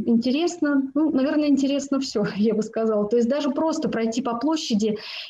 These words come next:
и рассказать о каждом из зданий, которые на ней сохранились, это тоже, э, <laughs> интересно. То есть экскурсия сейчас у нас длится порядка семидесяти минут, обзорная экскурсия по музею-заповеднику. Ну, хочу вам сказать, что порой этого бывает очень мало,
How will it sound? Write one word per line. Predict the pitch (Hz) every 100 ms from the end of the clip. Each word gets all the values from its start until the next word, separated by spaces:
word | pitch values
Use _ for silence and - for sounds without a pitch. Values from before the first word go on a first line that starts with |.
| -
и | 247 262 240
рассказать | 240 233 269 247 240 220
о | 226
каждом | - 240 190 208 214
из | 220
зданий, | 339 453 403
которые | - 226 214 202
на | 202
ней | 202
сохранились, | 202 - - 240 226 185 180 254
это | 269
тоже, | 302 349 302 202 190 190
э, | 208 196
<laughs> | -
интересно. | 269 254 269 254 202 - 185 - -
То | 262
есть | 269 262 254
экскурсия | 247 269 - 285 254 233
сейчас | 226 220 247 233
у | 247
нас | 240 233
длится | 220 269 269 233
порядка | 226 240 240
семидесяти | 226 254 254 254 269
минут, | 294 320 466 494
обзорная | 240 226 214 196
экскурсия | 196 - 220 202 -
по | 185 202
музею-заповеднику. | 208 208 196 - 226 208 185 180 196 - - - - -
Ну, | 349
хочу | 359 320
вам | 311
сказать, | 302 269 254 302 302
что | - - 262 269 233 -
порой | - 247 269 302
этого | 269 262
бывает | 226 226 233 247 247
очень | 269 269 285
мало, | 269 202 165 185